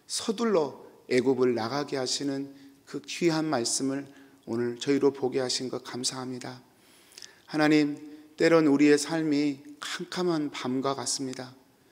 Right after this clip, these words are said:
염려와 두려움으로 주님 숨이 턱턱 막힐 때도 있습니다. 하나님, 그때에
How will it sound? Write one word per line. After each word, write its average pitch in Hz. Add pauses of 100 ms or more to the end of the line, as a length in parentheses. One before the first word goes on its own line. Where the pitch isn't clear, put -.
(300)
염려와 143
두려움으로 135
주님 143
숨이 180
턱턱 -
막힐 147
때도 143
있습니다. 135 (560)
하나님, 139
그때에 143